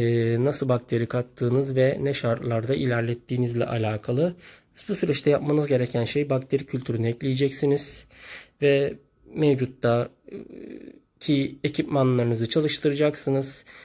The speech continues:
Genelde protein skimmer'ın kapalı olması tavsiye ediliyor. Ama açık olsa da bu çok büyük bir olumsuz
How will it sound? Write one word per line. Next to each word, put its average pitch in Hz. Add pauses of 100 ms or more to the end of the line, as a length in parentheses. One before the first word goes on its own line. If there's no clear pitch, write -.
(200)
Genelde 143
protein 143
skimmer'ın 135
kapalı 131 (320)
olması 131 (420)
tavsiye 107
ediliyor. 120 (260)
Ama 143
açık -
olsa 127
da 123
bu 123
çok 131
büyük 127
bir 143
olumsuz 131